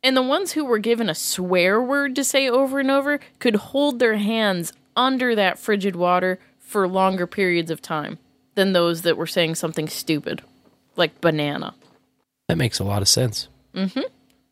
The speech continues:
Speaker 1: So, interestingly enough, I also read that some patients that have severe brain injuries, which prevent them from speaking, can still retain the ability to cuss.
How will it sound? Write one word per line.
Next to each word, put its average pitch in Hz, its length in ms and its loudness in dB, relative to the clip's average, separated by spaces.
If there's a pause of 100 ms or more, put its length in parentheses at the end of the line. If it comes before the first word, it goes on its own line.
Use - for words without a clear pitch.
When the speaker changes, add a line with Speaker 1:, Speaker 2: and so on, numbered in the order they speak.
(320)
Speaker 1:
So, 170 420 0 (160)
interestingly 277 1120 0
enough, 185 600 -2 (720)
I 190 80 4
also 302 360 2
read 180 280 2 (100)
that 156 280 0 (360)
some 285 460 0
patients 233 720 -2
that 180 200 -2
have 175 400 0 (520)
severe 220 500 2
brain 170 420 0
injuries, 254 760 -2 (500)
which 202 360 -2
prevent 190 420 0
them 202 380 2 (200)
from 180 300 0
speaking, 247 720 -2 (520)
can 233 200 0
still 330 440 0
retain 311 420 -2
the 294 120 0
ability 233 460 0
to 180 80 0
cuss. - 640 -4